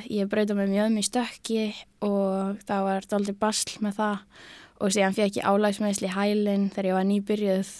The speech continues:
aftur. Og það var bara, þú veist, þegar ég kom aftur út eftir meiðslin að það var ekki sama tenging með þjálfaranum.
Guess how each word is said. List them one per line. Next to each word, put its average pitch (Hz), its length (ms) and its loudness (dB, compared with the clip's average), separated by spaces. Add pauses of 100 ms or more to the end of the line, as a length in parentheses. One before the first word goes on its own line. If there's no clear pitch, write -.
(200)
aftur. 214 480 -4 (840)
Og 196 260 4
það 196 180 0
var 196 140 0
bara, 196 180 2 (840)
þú 226 140 2
veist, - 400 -4
þegar 220 220 2
ég 226 100 -4
kom 254 400 4
aftur 240 560 0
út 247 400 0 (520)
eftir 240 360 0
meiðslin 233 560 0
að 214 240 -4
það 214 160 0
var 220 220 2
ekki 220 180 -6
sama 214 320 0
tenging 214 480 0
með 214 240 -4
þjálfaranum. 202 560 -2